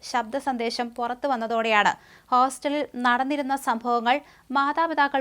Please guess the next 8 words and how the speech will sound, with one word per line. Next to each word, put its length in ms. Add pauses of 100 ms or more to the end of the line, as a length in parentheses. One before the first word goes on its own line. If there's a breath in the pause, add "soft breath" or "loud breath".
പോലും 220 (120)
അറിയുന്നത്. 400 (440 soft breath)
കടുത്ത 300 (100)
മാനസിക 480
പീഡനം 340
മൂലം 300
ജീവനക്കാരി 540 (200)
ജോലി 260